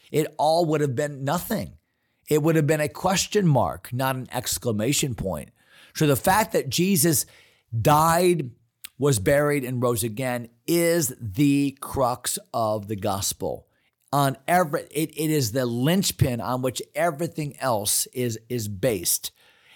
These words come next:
And that's why he stresses it here. So based upon that new clarified mission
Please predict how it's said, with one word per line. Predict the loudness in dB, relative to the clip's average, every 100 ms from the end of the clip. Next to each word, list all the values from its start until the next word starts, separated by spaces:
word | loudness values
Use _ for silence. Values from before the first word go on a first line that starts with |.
| _ 0
And | 2 2 0
that's | 0 2 0 0
why | -2
he | 0 -2
stresses | -4 -2 0 0 0 -2
it | -6
here. | -4 -2 -2 -4 -16 _
So | -2 2 2 0 -12 -6
based | 0 2 2 2 -2
upon | -6 -8 -4 0 0 -2 -4
that | -2 0 -2 -2
new | -2 0 2 0
clarified | -4 -4 0 0 0 -2 -2 -2
mission | -4 -4 -2 -4